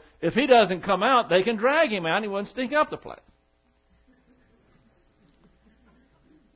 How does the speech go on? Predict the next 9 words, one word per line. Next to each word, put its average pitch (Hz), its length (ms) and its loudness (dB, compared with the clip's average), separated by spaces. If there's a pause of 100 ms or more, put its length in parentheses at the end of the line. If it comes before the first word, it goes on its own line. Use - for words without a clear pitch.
(760)
Well, 135 300 -4 (400)
no 165 180 -6
extra 143 240 -6
charge 135 340 -2
for 143 100 -12
that 127 180 -8
tradition 117 440 -12
there, 95 300 -16
but 87 120 -18